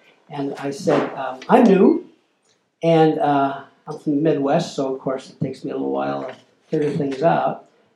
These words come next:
uh, but, but so is your boss. So give me some advice, because whatever we've been doing is not working." Oh my God. He said, "You know, for four years,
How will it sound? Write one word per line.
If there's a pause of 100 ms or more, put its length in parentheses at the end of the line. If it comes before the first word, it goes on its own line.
(120)
uh,
but, (120)
but
so
is
your
boss. (600)
So (720)
give
me
some
advice, (160)
because
whatever
we've
been
doing
is
not
working." (2000)
Oh
my
God. (440)
He
said, (1200)
"You
know,
for
four
years,